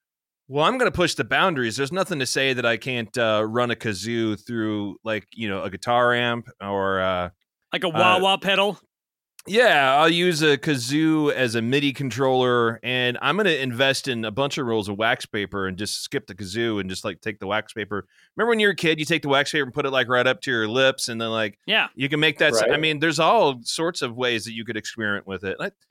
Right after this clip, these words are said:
Speaker 1: I think it's gonna lead, you know, probably to an Oscar.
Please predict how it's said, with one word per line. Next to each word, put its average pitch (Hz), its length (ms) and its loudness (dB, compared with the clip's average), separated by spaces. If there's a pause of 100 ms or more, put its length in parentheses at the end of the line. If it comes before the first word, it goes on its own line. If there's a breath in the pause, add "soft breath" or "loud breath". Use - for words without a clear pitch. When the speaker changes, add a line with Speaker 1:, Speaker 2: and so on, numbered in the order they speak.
(280)
Speaker 1:
I 151 60 -4
think 196 200 -4
it's - 80 -4
gonna 147 220 -4
lead, 120 340 -6 (140)
you 120 120 -10
know, 95 220 -8 (420)
probably 156 460 0
to 120 180 -4
an 98 80 -4
Oscar. 90 520 -8